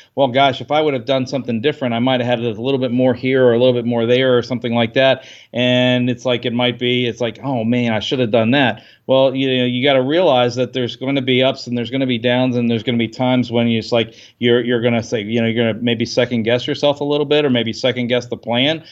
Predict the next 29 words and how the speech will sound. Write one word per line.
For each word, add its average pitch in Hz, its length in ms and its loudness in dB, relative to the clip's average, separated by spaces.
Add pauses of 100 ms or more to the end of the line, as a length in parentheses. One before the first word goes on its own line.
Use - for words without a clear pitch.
(160)
But 117 200 -4
you 135 80 2
also 151 240 2
have 127 140 0
to 123 80 -4
realize 120 540 2
that 120 120 0
if 117 140 -2
you 120 100 -6
spent 135 320 -4
some 110 140 -8
time 143 300 -2
putting 131 300 0
it 120 100 -2
together 120 640 2 (260)
and 120 220 0
you, 120 220 0
and 120 120 -2
you 117 140 0
looked 143 320 -2
at 123 160 4
all 123 180 2
the 117 120 0
pros 127 400 -2
and 113 100 -4
the 104 60 -8
cons 156 400 -4
of 110 100 -2
everything, 113 540 0